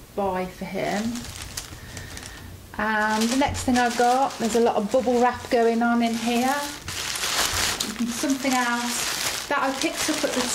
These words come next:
till, but actually I couldn't find anywhere else. I actually bought a really nice scented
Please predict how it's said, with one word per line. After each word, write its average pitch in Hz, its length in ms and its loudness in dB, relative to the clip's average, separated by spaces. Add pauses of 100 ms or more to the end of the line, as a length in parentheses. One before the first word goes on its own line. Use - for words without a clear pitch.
till, 202 380 0
but 196 120 -2
actually - 480 -2
I 220 100 -2
couldn't 240 280 0
find 233 340 0
anywhere 226 380 0
else. 240 320 -2 (420)
I 220 40 -2
actually 240 400 -2
bought 233 260 0
a - 20 -4
really 226 240 0
nice 220 380 -2
scented 220 880 -2